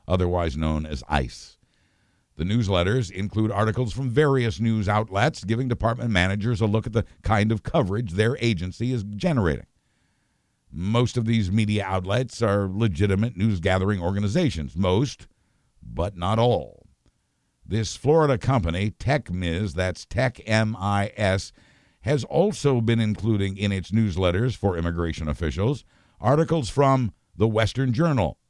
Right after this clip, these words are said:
by a publisher who pushed the falsehood that Obama was Muslim. The newsletters going to ice also include articles from the Epoch Times, the newspaper owned by China's Falun Gong religious sect,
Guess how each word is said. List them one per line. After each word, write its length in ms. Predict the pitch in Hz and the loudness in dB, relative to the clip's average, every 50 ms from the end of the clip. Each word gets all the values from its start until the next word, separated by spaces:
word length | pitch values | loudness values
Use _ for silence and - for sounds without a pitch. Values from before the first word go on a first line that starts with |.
| _ - | _ -6
by 180 | - 90 95 98 | -4 -2 0 2
a 140 | 92 92 | 0 0
publisher 560 | 85 - 117 131 120 123 117 104 - 113 113 101 | 0 2 2 2 2 2 0 0 0 0 0 0
who 100 | 101 101 | 0 0
pushed 360 | - - 117 107 76 - 104 | 0 0 0 0 -2 -4 -6
the 60 | 107 | -8
falsehood 600 | - - 104 110 110 98 - 95 98 98 98 87 | -4 -2 0 0 0 0 0 -2 -2 0 0 0
that 140 | 92 101 104 | 0 0 2
Obama 520 | 95 101 95 76 92 98 98 98 98 95 | 0 0 0 0 2 2 2 2 0 0
was 180 | 92 101 95 78 | -2 -2 -2 -2
Muslim. 460 | 92 107 110 101 69 76 76 - - _ _ _ _ _ _ _ _ _ _ _ _ _ _ _ _ _ | 2 2 2 2 2 0 -2 -4 -6 _ _ _ _ _ _ _ _ _ _ _ _ _ _ _ _ _
The 140 | - - 90 | -10 -6 -4
newsletters 600 | 95 104 117 117 85 104 110 107 113 110 98 76 | -2 0 0 0 0 0 0 0 0 -2 -2 0
going 280 | 98 113 113 110 113 104 | 0 0 2 2 0 0
to 120 | 107 104 | -2 -2
ice 320 | 98 98 110 135 139 - | 0 2 2 2 2 0
also 380 | 113 101 110 110 - 117 117 113 | 0 0 0 0 2 0 2 2
include 280 | 117 - - 117 117 120 | 2 2 2 2 2 2
articles 400 | 101 107 117 104 123 135 123 95 | 2 2 2 2 2 0 -2 0
from 220 | - 131 127 123 | 0 2 2 4
the 260 | 123 120 123 117 95 - _ _ _ _ _ _ | 4 4 4 2 0 -2 _ _ _ _ _ _
Epoch 400 | 123 127 123 - 139 - - _ | 0 0 2 2 0 -2 -4 _
Times, 640 | - - 165 143 117 104 95 87 80 78 73 - - - _ _ _ _ _ _ _ - | -6 0 2 4 4 4 4 4 2 0 -2 -4 -8 -16 _ _ _ _ _ _ _ -4
the 80 | 80 | -2
newspaper 560 | 95 113 123 107 - 117 113 113 104 120 131 | 0 0 0 0 0 0 0 2 0 0 0
owned 220 | - 104 120 117 104 | 2 2 2 2 2
by 140 | 104 98 95 | 2 0 0
China's 460 | - - 113 120 120 123 120 110 - | 0 0 0 2 2 2 0 0 -2
Falun 440 | - - 110 123 127 135 135 131 117 | -2 0 2 2 4 2 2 2 2
Gong 280 | 120 120 120 123 123 | 2 2 4 2 2
religious 460 | 120 120 123 120 120 101 90 92 85 | 2 2 4 4 2 2 0 -2 -4
sect, 380 | - - 113 98 98 98 - - | 0 2 2 4 4 2 -2 -8